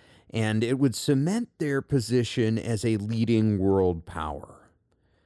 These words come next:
It would also lead to the Renaissance in Europe, as leading Greek figures fled their homeland for the West. And the conquest of Constantinople would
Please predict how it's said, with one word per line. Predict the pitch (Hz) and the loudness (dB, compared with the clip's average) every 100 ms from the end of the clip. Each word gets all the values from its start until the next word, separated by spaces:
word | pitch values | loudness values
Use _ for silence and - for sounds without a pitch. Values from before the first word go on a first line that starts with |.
| _ _ _ _ _ _ _ _ _ _ - | _ _ _ _ _ _ _ _ _ _ -4
It | |
would | 101 | 0
also | 98 101 - 113 95 | 2 0 0 0 0
lead | 92 87 113 107 92 | -2 -4 -2 -2 -4
to | - 107 | -2 -2
the | 90 101 | 0 -2
Renaissance | 98 110 117 120 113 - 98 92 92 - | -2 0 2 0 -2 -2 -2 -2 -6 -6
in | 87 90 | -6 -2
Europe, | 104 107 151 - - _ _ - | 0 0 -2 -6 -20 _ _ -8
as | 196 90 90 | -6 -4 -6
leading | - 117 110 107 107 | -4 -2 0 0 0
Greek | 104 104 110 - | -2 -2 -2 -6
figures | - 113 101 104 104 101 - | -4 -2 0 -2 -4 -8 -14
fled | - - 113 101 | -14 -4 -2 0
their | 98 92 | -2 0
homeland | 117 117 110 104 104 101 | 0 -2 -2 -4 -4 -6
for | 101 | -4
the | 87 | -4
West. | 85 - - - - - _ _ _ _ _ _ _ _ _ _ _ | -4 -8 -12 -14 -18 -20 _ _ _ _ _ _ _ _ _ _ _
And | 135 127 127 127 - _ _ _ - - _ _ _ _ _ | 0 2 2 0 -6 _ _ _ -20 -20 _ _ _ _ _
the | - 139 143 143 - | -4 0 0 -2 -8
conquest | - 196 202 202 185 170 - | -4 -2 -2 -2 -2 -2 -6
of | 143 - | -8 -4
Constantinople | 131 117 - 123 107 95 98 90 101 101 107 - - _ | -2 -2 0 0 2 0 0 0 -2 -4 -4 -10 -20 _
would | - 143 143 | 0 0 0